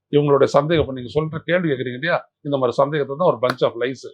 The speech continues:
தூக்கி போட்டு அவர் பண்ணியிருக்கிறாரு. நீதிமன்றம் விசாரிக்க தா-,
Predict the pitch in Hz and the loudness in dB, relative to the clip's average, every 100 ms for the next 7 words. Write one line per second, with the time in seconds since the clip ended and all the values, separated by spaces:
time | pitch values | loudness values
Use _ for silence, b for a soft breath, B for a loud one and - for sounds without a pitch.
0 | _ _ - 175 120 143 165 123 107 117 | _ _ -4 -4 -2 2 2 2 0 -4
1 | 117 110 95 85 - - _ _ _ _ | -4 -6 -10 -14 -18 -20 _ _ _ _
2 | - _ _ - 170 202 170 165 170 175 | -20 _ _ -8 -4 -2 0 0 0 4
3 | 208 202 180 185 180 180 | 2 2 -2 -2 -2 -6